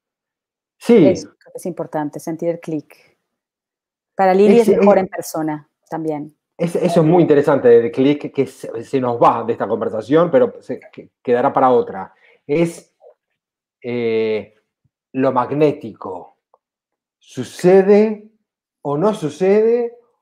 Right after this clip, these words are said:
Speaker 1: o puede suceder. O puede suceder con el tiempo. Dice, "Ah, y esta", viste que hay, hay veces que uno está en una, en un aula, ¿no? Fuiste, no sé, estás haciendo un curso, qué sé yo, de computación,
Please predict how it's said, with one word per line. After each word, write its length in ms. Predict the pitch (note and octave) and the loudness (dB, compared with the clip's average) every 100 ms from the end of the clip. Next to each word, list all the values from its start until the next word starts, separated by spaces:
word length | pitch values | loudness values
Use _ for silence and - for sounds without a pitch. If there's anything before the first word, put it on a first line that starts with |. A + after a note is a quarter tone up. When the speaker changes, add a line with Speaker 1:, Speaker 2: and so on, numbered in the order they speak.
| _ | _
Speaker 1:
o 220 | D#3 D#3 | -2 -2
puede 760 | G3+ G#3+ G#3 G3 G3 F#3+ F3+ - _ | 2 6 8 8 8 6 4 -6 _
suceder. 640 | - E3 D3 G#2 F2+ - _ _ _ _ _ _ _ _ _ _ _ _ _ _ _ | -16 -12 -8 -8 -10 -16 _ _ _ _ _ _ _ _ _ _ _ _ _ _ _
O 180 | - C#3+ | -12 -6
puede 320 | G3 G3 F#3 | 2 4 4
suceder 560 | E3 F#3+ E3+ D3+ C3+ A#2+ | -2 -12 -4 -2 0 -2
con 180 | A#2+ A#2 | -6 -8
el 140 | A2 | -12
tiempo. 440 | - G#2+ G2+ F#2 C3 | -14 -14 -14 -14 -12
Dice, 180 | E3 A3 | -8 -4
"Ah, 320 | E4+ C4+ E3+ | 0 0 0
y 120 | A#3+ | 0
esta", 500 | F#4 _ - E4+ D#4 - - | -4 _ -8 -6 -8 -12 -14
viste 180 | B3+ A#3+ | -8 -2
que 100 | F3+ | 2
hay, 240 | D#3+ D3 D#3+ | 2 2 2
hay 160 | D3+ | 2
veces 220 | F3+ F#3+ | 0 0
que 80 | D3 | 0
uno 160 | C#3+ C#3 | 0 -2
está 160 | C3 | -2
en 80 | D3 | -2
una, 360 | C#3+ C3 A#2+ A#2+ | -2 -2 -2 -4
en 100 | C3 | -4
un 100 | D3+ | 2
aula, 400 | D3 C3+ B2 A2 | 2 2 -2 -4
¿no? 160 | C#3 D3 | -6 -8
Fuiste, 480 | - D3 C#3 B2+ _ _ _ | -8 -4 -2 -4 _ _ _
no 100 | C#3 | -12
sé, 440 | C3+ C#3+ A2 G2 F#2+ | -4 -2 -2 -6 -12
estás 200 | A2+ A2+ | -12 -10
haciendo 280 | A#2+ C#3 C3 | -8 -6 -6
un 80 | B2+ | -2
curso, 320 | C#3+ C3+ B2 | -2 0 -2
qué 60 | |
sé 80 | A#2+ | 0
yo, 100 | A#2+ | 2
de 100 | A#2 | 2
computación, 720 | B2 B2 B2+ C3 C3 B2 G2+ | 2 -2 0 0 2 0 -2